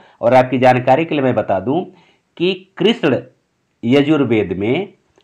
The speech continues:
मंत्र के साथ साथ गद्यों की व्याख्या, ये दोनों चीज़ पाया जाता है। एक प्रश्न आपसे यहाँ बन सकता है कि किस वेद में मंत्र के साथ गद्यमय व्याख्यान भी पाया जाता है, तो आपका उत्तर होगा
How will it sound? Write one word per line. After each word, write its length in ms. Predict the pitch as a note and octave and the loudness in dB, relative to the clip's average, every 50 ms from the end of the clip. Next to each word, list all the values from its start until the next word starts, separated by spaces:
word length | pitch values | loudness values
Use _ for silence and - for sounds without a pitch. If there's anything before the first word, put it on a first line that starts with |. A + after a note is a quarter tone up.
| _ _ - | _ _ -12
मंत्र 560 | G2 G2+ G#2+ A2 C3+ E3+ G3+ G3 - G3+ F#3+ | -8 -6 -2 0 2 2 2 0 -2 -4 -6
के 180 | F3+ - F3+ F3+ | -2 -2 -2 -2
साथ 280 | F3+ - E3+ D#3+ E3+ E3 | 0 2 2 4 4 2
साथ 280 | E3 - E3+ E3+ D3 B2+ | 0 0 -2 -2 -2 0
गद्यों 420 | A2 C3 C3 B2+ B2 B2 D#3 E3+ F3 | 0 0 0 0 -2 0 0 0 0
की 160 | F3 E3+ D#3 | -2 -4 -4
व्याख्या, 520 | B2+ B2 C3 B2+ A#2+ A#2+ - - - C3 | 0 2 4 4 4 2 0 0 0 2
ये 140 | A#2+ B2 C3+ | 2 2 0
दोनों 380 | C3 A2+ C#3+ D#3 E3 F3 F#3+ F3+ | 0 0 2 4 4 4 4 2
चीज़ 260 | F#3 - D3 C#3 C#3 | 0 -2 -6 -4 0
पाया 240 | - A#2 A2+ G#2+ F#2+ | 2 2 4 4 0
जाता 320 | F2 F2 E2 E2 - D#2+ D#2+ | -2 -4 -8 -10 -10 -12 -12
है। 140 | D#2 E2 - | -12 -12 -10
एक 160 | - A#2 - | -10 -6 -6
प्रश्न 220 | E3 E3+ E3 E3 | -6 -4 0 2
आपसे 220 | D#3+ D#3 D#3+ - F3 | 2 2 2 2 0
यहाँ 180 | E3 D#3 D3 C#3+ | 0 0 0 0
बन 140 | F3 F3 | 0 0
सकता 340 | E3 - G2+ - - - F2 | 0 -2 -6 -8 -6 -8 -8
है 220 | E2+ E2 E2+ F2 _ _ _ _ _ _ _ _ _ _ _ _ _ - | -6 -8 -10 -14 _ _ _ _ _ _ _ _ _ _ _ _ _ -6
कि 120 | - F#3 F#3+ F#3 - _ - | -4 -4 -4 -6 -10 _ -6
किस 200 | G#3+ G#3+ A3 F3 | -6 -4 -2 -4
वेद 320 | D3+ C#3 C3+ B2+ G#2+ G2 | 0 2 2 2 2 0
में 420 | G#2 G#2 G#2+ A2+ B2+ E3 G#3 - - _ _ _ _ _ _ _ _ - | -4 -2 -2 -2 -2 -2 -4 -8 -12 _ _ _ _ _ _ _ _ -12
मंत्र 440 | A2 G#2 G#2+ A#2+ D3+ F#3+ F#3+ - F3 | -6 -2 2 2 2 2 2 -2 -4
के 160 | - - B2 | -2 -2 -2
साथ 400 | B2+ - G#2 G2 A2+ C#3 C#3+ - B2+ | -2 0 2 2 2 2 0 -4 -6
गद्यमय 600 | A2+ G#2 B2+ A#2+ A2 A2 C3 B2+ C3+ D#3 F3 F#3 | -2 0 0 0 0 0 0 2 2 2 0 -2
व्याख्यान 600 | F3+ F#3+ C#3 B2+ B2 B2+ - - B2+ A#2 A#2+ A#2+ - | -2 0 2 0 0 0 -4 -4 -2 0 0 0 0
भी 160 | - D3+ D#3+ | 0 -2 -2
पाया 280 | D#3+ C3+ A2+ A2+ A2 | 2 2 2 2 2
जाता 340 | G#2 G2 G2+ G2 - - B2+ | 0 0 -4 -4 -2 -2 -2
है, 80 | C#3+ D#3+ | -4 -2
तो 140 | - - B2 | 0 0 0
आपका 240 | A#2+ - - C3 | 0 0 0 0
उत्तर 320 | A#2+ A#2+ - - - C3+ A#2+ | 0 0 0 -2 -4 -2 -2
होगा 240 | A#2 A#2+ A#2+ D#3 | -2 0 0 0